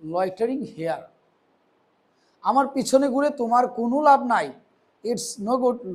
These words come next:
loitering behind me। আমি যদি বলি, "ভিডিও তৈরি করে লাভ নাই," কারণ আপনারা তো কমেন্টসও করবেন না, লাইক শেয়ার করবেন না, ইনশাল্লাহ।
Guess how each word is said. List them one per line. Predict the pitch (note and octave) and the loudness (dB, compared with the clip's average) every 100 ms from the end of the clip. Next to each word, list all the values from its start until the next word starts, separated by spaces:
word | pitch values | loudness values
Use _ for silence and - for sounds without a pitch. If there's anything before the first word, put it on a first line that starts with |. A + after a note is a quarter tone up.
| E3+ | -2
loitering | F#3 G#3 C4+ C4 A3+ D#4+ C3+ E3+ | 2 2 4 2 0 -8 -10 -8
behind | D#3 G#3 B3+ A3+ E3+ D3 F3 | -2 -2 -2 -6 -8 -10 -6
me। | B3 A3 C#3 - _ _ _ _ _ _ _ _ _ | -4 -4 -10 -20 _ _ _ _ _ _ _ _ _
আমি | - A3+ | -4 -2
যদি | B3 B3+ | -2 2
বলি, | C4 A3+ A#3 - - _ _ _ D#3 | 4 6 2 -4 -14 _ _ _ -6
"ভিডিও | A3+ A3+ C#4+ D#4 | -2 2 2 2
তৈরি | C#4+ C4+ | 2 2
করে | C4 A#3 | 2 2
লাভ | G#3+ F#3+ F#3 | 4 2 0
নাই," | D3+ A#2 _ _ _ _ _ - | -8 -10 _ _ _ _ _ -4
কারণ | G#3+ C4 | 0 2
আপনারা | A#3+ C4 A#3+ | 2 2 2
তো | A#3+ B3 | 2 0
কমেন্টসও | A3+ G#3 G#3+ A3+ - | 0 -2 -2 -4 -2
করবেন | C#4 C4+ D4 | 0 0 0
না, | C#4+ | 0
লাইক | F#3+ F#3+ G3+ | 2 2 0
শেয়ার | - A3+ A3 | -2 -2 0
করবেন | A3+ G#3+ A#3+ | -2 -6 -8
না, | C4 | -12
ইনশাল্লাহ। | F#3+ - A3 A3 C4 | -12 -10 -6 0 0